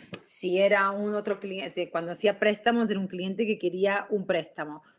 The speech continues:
Hoy cuando hago un coaching con un cliente, es un cliente que necesita ayuda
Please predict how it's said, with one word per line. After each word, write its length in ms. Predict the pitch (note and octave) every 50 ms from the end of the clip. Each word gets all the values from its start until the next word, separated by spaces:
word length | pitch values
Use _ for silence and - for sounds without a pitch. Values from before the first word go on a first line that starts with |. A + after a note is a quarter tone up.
| _ _
Hoy 260 | - G#3 G#3 A3+ A#3
cuando 260 | A3+ - A3+ G3+ F#3+ G3
hago 140 | G3 G#3
un 200 | G#3 G#3 G#3+ G3+ _ - _ _
coaching 400 | - G#3+ A3+ A3+ - A3+ A3 G#3
con 200 | - A3 G3+ G3
un 120 | G3+ G#3+
cliente, 540 | G#3 - G#3+ A3 A3+ A#3+ B3 A#3+ B3+ A#3 A3
es 140 | G#3 G#3+ -
un 120 | G#3 G3 F#3+
cliente 480 | - F#3 G3 G#3 A3 A3+ - A#3+ A#3+
que 100 | - G3+
necesita 600 | F#3 F#3 F3+ - - F3+ - - G#3 G3+ _ A3
ayuda 600 | G#3 G#3 - - A3 A3 G#3+ G#3+ A3 A3+ A3+ A3